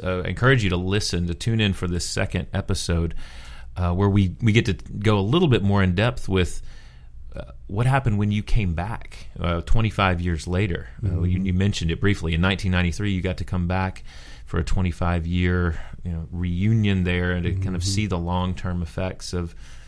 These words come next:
Speaker 1: you know, your dad's ministry and your family's ministry. Uh, and then I wanna go into, again, some of those lessons,
Speaker 2: Mm-hmm.
Speaker 1: lessons learned, and, and how does that, how does that, how do you build that into
Speaker 2: Mm-hmm.
Speaker 1: your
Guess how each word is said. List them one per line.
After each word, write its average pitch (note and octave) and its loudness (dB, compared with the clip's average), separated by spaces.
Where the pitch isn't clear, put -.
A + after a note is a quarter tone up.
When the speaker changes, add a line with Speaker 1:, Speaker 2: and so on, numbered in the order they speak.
Speaker 1:
you - -12
know, - -12
your D#2+ -6
dad's G2 0
ministry F2+ -2
and F2 -2
your F2 -6
family's F#2 -4
ministry. F#2 -2
Uh, - -4
and A#2 10
then A#2+ 12
I G#2 2
wanna A#2 6
go G2+ 4
into, F#2+ 2
again, F2+ -2
some G2 -4
of F#2 -4
those E2 -2
lessons, E2+ -2
Speaker 2:
Mm-hmm. F#2 -4
Speaker 1:
lessons F2+ 2
learned, F2+ 2
and, E2+ 0
and E2 -4
how F#2 0
does F2 0
that, F2 -2
how F#2 -6
does F2+ -4
that, F2 -2
how G2 -6
do A2 0
you G#2 0
build F#2 2
that F2 0
into F#2 0
Speaker 2:
Mm-hmm. E2+ 2
Speaker 1:
your F#2+ 2